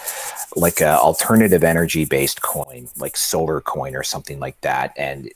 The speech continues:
and the guy who introduced me to him was working on a kind of, like, water, um, like, he was trying to get,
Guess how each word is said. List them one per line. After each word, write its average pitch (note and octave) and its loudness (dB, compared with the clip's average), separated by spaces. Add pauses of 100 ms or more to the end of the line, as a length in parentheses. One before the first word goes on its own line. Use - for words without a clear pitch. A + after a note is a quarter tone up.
(140)
and D#2+ -6
the E2 -2
guy A#2+ 0
who A#2+ 0
introduced G#2 -4
me F2+ -6
to - -8
him G#2+ -2
was G2+ -6
working G2 -6
on F2+ -2
a E2+ -4
kind F#2 -6
of, F2+ -2
like, E2 0 (440)
water, F#2+ 4 (180)
um, D#2 -4 (400)
like, G2 -6
he - -8
was F2+ -6
trying G2+ -2
to F#2+ -2
get, F2 -8